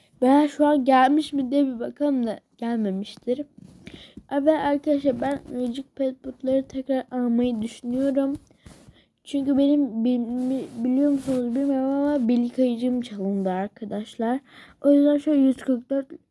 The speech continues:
olanı veya yirmi bilmiyorum arkadaşlar. Şu an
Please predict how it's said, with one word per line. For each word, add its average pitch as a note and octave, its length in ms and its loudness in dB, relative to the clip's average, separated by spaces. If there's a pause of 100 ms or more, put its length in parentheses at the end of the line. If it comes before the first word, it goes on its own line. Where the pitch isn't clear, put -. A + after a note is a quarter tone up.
(180)
olanı C4 720 2
veya C4 300 2
yirmi C4 520 4 (1000)
bilmiyorum C4 600 2
arkadaşlar. C4+ 1300 -6 (180)
Şu - 340 0
an E4 360 0